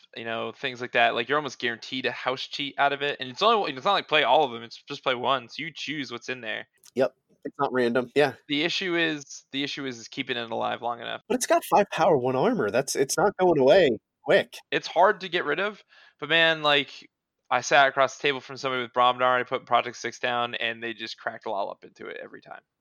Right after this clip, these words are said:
Speaker 2: Well, of course, but, I mean,
Speaker 1: <laughs> It sucks.
Speaker 2: it still doesn't make it good. It
Speaker 1: No,
Speaker 2: doesn't make
Speaker 1: no,
Speaker 2: it
Speaker 1: no,
Speaker 2: bad.
Speaker 1: I know. It, it's a strong card. It's just, like,
Speaker 2: Yeah.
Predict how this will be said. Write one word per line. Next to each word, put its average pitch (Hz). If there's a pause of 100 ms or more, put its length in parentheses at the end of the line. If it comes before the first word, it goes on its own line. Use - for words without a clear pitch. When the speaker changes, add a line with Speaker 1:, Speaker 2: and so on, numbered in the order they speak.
(100)
Speaker 2:
Well, 392
of 262
course, -
but, 147
I 165
mean, 143
Speaker 1:
<laughs> -
It 117
sucks. -
Speaker 2:
it 170
still 226 (160)
doesn't 190
make 170
it -
good. 165
It 151
Speaker 1:
No, 226
Speaker 2:
doesn't 156
make 208
Speaker 1:
no, 156
Speaker 2:
it 143
Speaker 1:
no, 160
Speaker 2:
bad. 147
Speaker 1:
I 139
know. 127
It, 151
it's 208
a 196
strong 170
card. 123
It's 123
just, 131
like, 123
Speaker 2:
Yeah. 117